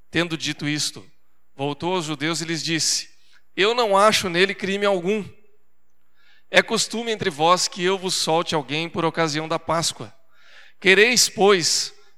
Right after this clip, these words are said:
que vos solte o rei dos judeus?" Então gritaram todos novamente: "Não este, mas Barrabás." Ora, Barrabás era salteador.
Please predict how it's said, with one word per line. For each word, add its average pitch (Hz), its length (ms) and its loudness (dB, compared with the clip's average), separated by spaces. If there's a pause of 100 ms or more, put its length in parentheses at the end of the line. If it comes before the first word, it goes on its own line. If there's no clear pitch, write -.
(100)
que 190 100 -8
vos 180 160 0
solte 202 720 0
o 165 100 -4
rei 156 320 -2
dos 147 140 -6
judeus?" 139 640 -4 (1120)
Então 165 300 0
gritaram 180 440 0
todos 160 480 0
novamente: 143 880 -4 (320)
"Não 165 400 4
este, 147 540 0 (500)
mas 127 280 -2
Barrabás." 131 960 0 (520)
Ora, 139 400 2 (380)
Barrabás 123 800 -2 (420)
era 120 400 -2 (360)
salteador. 113 880 -6